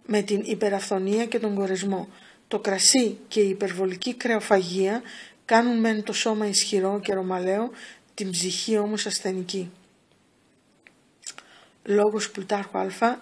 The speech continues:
εννιακόσια ενενήντα τρία Δ. Όσον αφορά εκείνους που πρώτοι δοκίμασαν να φάνε κρέας, θα πρέπει να πούμε πως τους έσπρωξε η ανάγκη,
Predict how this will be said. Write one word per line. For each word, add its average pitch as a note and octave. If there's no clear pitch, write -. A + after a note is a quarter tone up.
εννιακόσια G3
ενενήντα F#3+
τρία G#3+
Δ. F3
Όσον B3+
αφορά A#3+
εκείνους G3
που F#3+
πρώτοι A#3+
δοκίμασαν G3+
να F#3+
φάνε G3
κρέας, F#3+
θα G#3+
πρέπει B3+
να B3+
πούμε G#3+
πως A3+
τους -
έσπρωξε A3
η G3
ανάγκη, F#3+